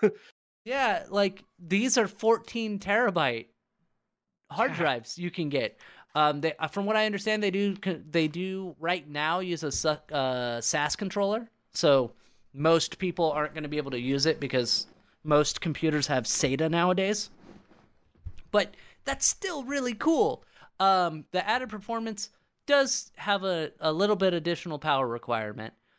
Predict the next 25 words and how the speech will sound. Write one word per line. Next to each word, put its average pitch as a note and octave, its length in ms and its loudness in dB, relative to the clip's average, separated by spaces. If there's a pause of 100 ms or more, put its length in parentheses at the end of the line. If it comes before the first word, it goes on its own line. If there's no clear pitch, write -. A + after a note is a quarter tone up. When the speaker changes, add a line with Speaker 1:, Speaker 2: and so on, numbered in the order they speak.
(120)
Speaker 2:
The D3 120 -6
Mach G#3 260 2
two G#3+ 200 -8
drives E3 380 0
are C#3+ 80 -2
rated C#3+ 320 0
at A2+ 240 -2
seven B3 320 0
point A#3 300 -4
two B3 180 -6
watts F#3 480 0
idle, C#3 480 -4 (280)
while D3 200 4
Seagate's F#3 400 -4
standard G3 540 -2
Iron F#3+ 360 -2
Wolf C3 280 -4 (580)
line D3+ 380 0
is C3 160 -6
at B2+ 180 -6
five F3 400 0
watts B2+ 380 -4
idle. G#2+ 340 -4 (380)
I D#3+ 100 2
think G#3 540 -6